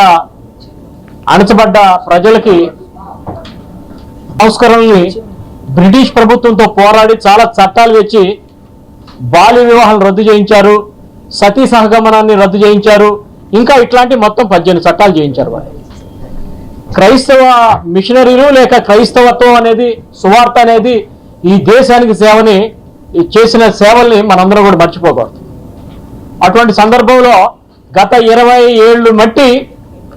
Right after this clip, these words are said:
ఇక్కడ భారతదేశంలో సువార్త వ్యాప్తికి అనేక అడ్డంకులు కల్పిస్తున్నారు. పైన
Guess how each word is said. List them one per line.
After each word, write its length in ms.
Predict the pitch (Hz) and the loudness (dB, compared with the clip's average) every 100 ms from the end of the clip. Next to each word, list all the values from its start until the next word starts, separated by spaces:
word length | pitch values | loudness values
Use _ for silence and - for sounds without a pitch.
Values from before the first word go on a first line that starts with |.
| - - - - - - - - - | -20 -20 -20 -20 -20 -20 -20 -14 -6
ఇక్కడ 220 | 170 262 | -2 0
భారతదేశంలో 1120 | 254 202 202 240 196 240 - 233 247 220 226 - _ _ _ _ - - | 0 0 0 0 0 -2 0 -2 0 0 -2 -6 _ _ _ _ -20 -20
సువార్త 840 | - 220 254 277 269 269 247 214 - - | -6 0 2 2 0 0 2 0 -2 -16
వ్యాప్తికి 880 | 151 185 269 262 294 269 240 190 - - | -4 0 0 -2 -8 -2 0 -2 -4 -6
అనేక 300 | 185 269 294 | -2 0 2
అడ్డంకులు 420 | 269 226 240 220 208 | 2 2 0 0 -2
కల్పిస్తున్నారు. 580 | 185 170 - 139 117 - - - - - 247 | -2 -4 -10 -10 -14 -16 -20 -20 -20 -8 -2
పైన 320 | 247 247 | 2 2